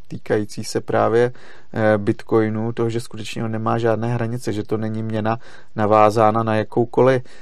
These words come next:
zemi, eh, na jakoukoliv ani tedy vládu, ani, eh, soustátí, ani centrální banku, ani žádnou mezinárodní instituci typu,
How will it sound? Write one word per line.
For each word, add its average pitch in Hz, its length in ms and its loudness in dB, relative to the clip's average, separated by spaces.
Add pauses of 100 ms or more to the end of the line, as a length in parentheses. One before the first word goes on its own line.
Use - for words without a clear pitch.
(140)
zemi, 104 540 0 (840)
eh, 107 400 2 (160)
na 120 100 2
jakoukoliv 117 540 2 (440)
ani 113 200 -2
tedy 113 240 2
vládu, 104 640 6 (800)
ani, 120 420 0 (160)
eh, 104 440 -2
soustátí, 110 1000 0
ani 113 200 -4
centrální 127 560 -4
banku, 98 420 -2
ani 123 180 -2
žádnou 127 360 6
mezinárodní 120 640 -2
instituci 120 600 -6
typu, - 380 -6